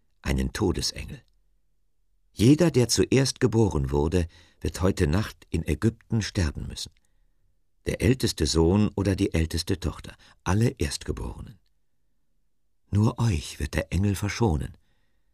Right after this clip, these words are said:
weil er das Blut an euren Türen sieht.“ So gehorchten die Israeliten Gott und feierten daheim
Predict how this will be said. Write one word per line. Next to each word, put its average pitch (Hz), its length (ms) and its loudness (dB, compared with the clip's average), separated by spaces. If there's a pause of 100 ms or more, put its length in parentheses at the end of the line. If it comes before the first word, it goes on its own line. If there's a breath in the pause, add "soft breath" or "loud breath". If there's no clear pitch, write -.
(220)
weil 80 180 -4
er - 80 -4
das - 180 -2
Blut - 380 -2
an - 100 -8
euren 62 380 -6
Türen 65 340 -6
sieht.“ - 380 -10 (2500)
So - 160 2
gehorchten 82 580 2
die 62 140 -2
Israeliten 76 720 -2
Gott - 380 -6 (640)
und 67 160 -4
feierten 107 580 2
daheim 87 540 -2